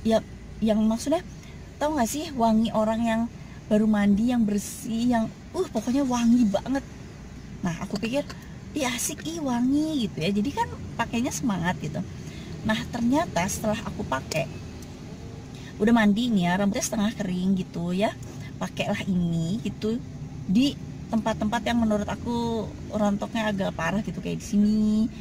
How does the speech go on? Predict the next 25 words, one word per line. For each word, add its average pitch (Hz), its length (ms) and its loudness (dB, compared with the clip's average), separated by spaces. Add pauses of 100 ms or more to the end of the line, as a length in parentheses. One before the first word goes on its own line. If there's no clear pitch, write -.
(140)
sini 202 500 4
gitu 185 80 -2
ya, 185 100 0
di 208 100 -4
sini 185 360 0 (240)
gitu - 180 -4
ya. 196 60 -2 (640)
Nah, 214 100 4 (840)
udah, 214 320 6
udah 196 200 4 (120)
selesai 202 320 -2
itu 202 220 -4
tuh, 330 120 -4 (300)
aku 262 240 -6
tuh 480 160 0 (480)
sholat 185 400 2 (160)
kan 185 160 2 (140)
gitu. 175 180 -2 (640)
Nah, 202 160 2 (160)
ternyata 214 680 2 (920)
si - 320 -4
ini 247 300 6
tuh 262 180 0
ya, 208 100 4 (720)
wanginya 247 640 4